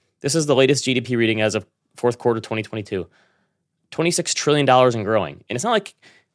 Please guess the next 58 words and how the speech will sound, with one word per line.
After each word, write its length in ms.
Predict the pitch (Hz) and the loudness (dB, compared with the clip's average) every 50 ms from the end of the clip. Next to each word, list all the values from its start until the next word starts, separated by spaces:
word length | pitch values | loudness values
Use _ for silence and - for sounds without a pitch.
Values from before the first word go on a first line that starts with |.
| _ _ _ _ _ _ _ _ | _ _ _ _ _ _ _ _
the 100 | 123 135 | -2 -2
G 180 | 131 113 139 151 | 0 4 4 4
D 100 | 151 151 | 4 2
P 280 | 120 - 143 143 135 123 | 0 2 2 4 6 6
is 140 | 117 98 | 4 4
a, 340 | 107 101 101 98 95 - - _ _ - | 2 2 2 2 0 0 -4 _ _ -6
is 160 | - 113 110 95 | -4 -2 -2 0
a 220 | 107 98 95 92 | 0 0 0 0
one, 380 | 90 95 98 101 113 127 127 - | -2 -4 -4 0 0 0 2 2
is 160 | - 123 110 | 0 0 2
an 160 | 110 107 - | 0 0 0
accumulated 680 | 101 107 101 - - 160 156 147 135 123 120 113 110 101 | -4 -8 -8 -6 -2 0 0 2 4 4 4 4 2 0
amount 320 | 104 104 107 104 - - | 0 0 0 0 -2 -2
like, 480 | - 92 92 92 92 - - - _ _ _ _ _ _ _ _ _ _ _ | -4 -4 -2 -2 -4 -6 -12 -20 _ _ _ _ _ _ _ _ _ _ _
like 140 | 98 101 - | -6 -6 -6
the 80 | - | -4
debt 240 | 92 - 104 98 85 | -2 0 0 0 0
is, 120 | 80 82 | -2 -6
right? 260 | 82 90 92 98 - 135 | -6 -4 -4 -4 -4 -4
G 160 | - 147 175 | -2 0 0
D 100 | 196 202 | 0 0
P 160 | 196 202 196 | 0 2 2
is 100 | 180 156 | 2 2
something 200 | - 156 139 131 | 2 0 -2 -2
that 100 | 123 92 | -2 -2
we 100 | 98 127 | -2 -2
produce 460 | 110 - 123 123 139 127 120 - - - _ _ _ _ _ _ | -2 -2 -2 0 0 0 0 -2 -6 -12 _ _ _ _ _ _
year 220 | - 107 123 139 147 | -4 0 2 2 2
in 80 | 139 | 2
and 100 | 131 120 | 2 0
year 140 | 113 113 120 | 0 0 0
out. 260 | 113 101 82 - - _ _ _ _ _ _ | 0 0 0 -4 -6 _ _ _ _ _ _
So 240 | - - 139 120 - - | -6 -4 -4 -4 -6 -6
this 260 | - 113 170 175 - | 0 0 2 2 4
year, 120 | 147 151 147 | 2 2 2
it's 120 | 139 - | 0 -2
probably 300 | - - 135 143 151 147 | -4 -2 0 2 2 4
going 180 | 127 135 135 131 | 2 2 2 2
to 60 | 117 | 0
be 100 | 123 120 | -2 0
bigger 180 | 101 123 120 | 0 0 0
than 140 | 113 104 98 | 0 -2 -4
twenty-six 560 | - - 98 90 90 - 90 - - - - - _ | -6 -6 -8 -8 -8 -8 -10 -10 -10 -12 -12 -14 _
trillion 340 | - - - 76 67 60 67 - - - _ _ | -10 -6 -6 -4 -4 -6 -10 -14 -18 -20 _ _
if 160 | - 104 - | -8 -6 -4
it 40 | 80 | -4
looks 200 | 123 120 - - | -4 -4 -6 -8
like 80 | 110 | -6
the 80 | - 110 | -6 -6
economy 360 | 98 - 117 110 110 107 104 | -2 0 0 0 0 0 -2
is 200 | 104 - - - - | -2 -4 -6 -6 -8
s-, 160 | - - - - | -10 -10 -8 -8
on 140 | - 104 98 | -8 -8 -6
strong 240 | - 113 107 104 | -6 -6 -6 -6
footing, 240 | 95 - 104 104 101 | -6 -6 -6 -6 -6
which 140 | 104 98 - | -6 -6 -4
it 60 | 120 | -4
is. 200 | 117 104 85 - | -2 -4 -4 -6